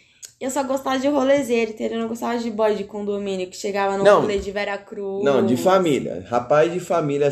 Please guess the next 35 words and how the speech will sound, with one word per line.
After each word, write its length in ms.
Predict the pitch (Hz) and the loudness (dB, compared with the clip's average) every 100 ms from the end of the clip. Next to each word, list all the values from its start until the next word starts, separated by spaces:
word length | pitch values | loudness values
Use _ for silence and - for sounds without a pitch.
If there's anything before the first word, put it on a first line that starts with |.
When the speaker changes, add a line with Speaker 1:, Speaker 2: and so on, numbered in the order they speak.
| 220 | 0
Speaker 1:
Não 100 | 240 | 2
Speaker 2:
certo. 400 | 196 - 123 247 | 4 4 4 2
Speaker 1:
gostava, 300 | 226 220 214 | 0 2 0
eu 80 | |
gostava 260 | 208 226 220 | -6 -6 -4
de 40 | 214 | -4
gente 200 | 226 240 | -6 -10
traficante. 760 | - 247 269 277 - 220 208 226 185 | -8 -8 -8 -12 -6 0 2 0 -2
<laughs> 120 | 208 | -2
Speaker 2:
É, 380 | 123 135 120 110 - | 2 4 4 2 0
não 140 | 135 | 0
tinha 160 | 131 156 | 2 0
um 120 | 143 | 2
olho, 500 | 107 110 131 135 117 113 | 2 4 6 6 4 0
um 80 | |
braço, 440 | 110 107 117 117 117 | 0 2 2 0 -4
um 60 | |
dedo, 340 | 107 107 107 101 | -4 -4 -4 -4
não 80 | 107 | -2
Speaker 1:
É, 60 | |
né? 160 | 107 156 | 2 2
Speaker 2:
gostava. 500 | - 127 104 - - | 2 2 2 -2 -10
Ela 180 | - 123 | -2 0
gostava 300 | 123 131 139 | 2 0 0
só 140 | 139 147 | 0 -2
desses 280 | 156 180 | -2 -4
rapaz. 600 | 175 165 165 101 - - - - _ - - _ _ _ _ _ _ _ _ _ _ - - - - | -2 -2 -2 -4 -4 -14 -20 -20 _ -20 -20 _ _ _ _ _ _ _ _ _ _ -20 -20 -20 0
Speaker 1:
E 100 | 262 | 4
Speaker 2:
E 40 | |
Speaker 1:
aí 160 | 277 294 | 6 6
aconteceu 540 | 294 330 254 214 214 | 2 -2 -4 -6 0
o 20 | |
Speaker 2:
eu 160 | 170 185 | 4 6
era 220 | 185 | 6
Speaker 1:
seguinte. 60 | 185 | 6